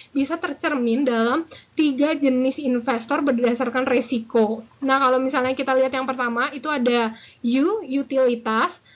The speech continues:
dalam kurung E itu adalah ekspektasi, W itu adalah barangnya, jadi ini adalah utilitas dari ekspektasi kekayaan yang dimiliki.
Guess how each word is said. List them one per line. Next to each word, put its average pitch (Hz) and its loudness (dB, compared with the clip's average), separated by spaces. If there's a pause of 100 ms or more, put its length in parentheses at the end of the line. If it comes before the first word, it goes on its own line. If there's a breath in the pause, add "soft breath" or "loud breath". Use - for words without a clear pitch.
dalam 254 -2
kurung 254 0
E 254 2
itu 285 -4
adalah 233 -2
ekspektasi, 254 -4 (400 loud breath)
W 226 -2 (400)
itu 254 -4
adalah 226 0
barangnya, 240 -4
jadi 226 -4 (100)
ini 311 -10
adalah 240 -4 (160)
utilitas 277 -4 (560 loud breath)
dari 233 0
ekspektasi 302 -4
kekayaan 254 -2
yang 302 0
dimiliki. 247 0